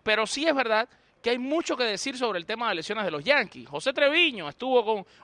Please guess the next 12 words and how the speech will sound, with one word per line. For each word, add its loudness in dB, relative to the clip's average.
una -2
muñeca -2
rota 2
jugando 2
béisbol 4
como -6
por -4
veinte -2
o -2
treinta -2
juegos 0
más -4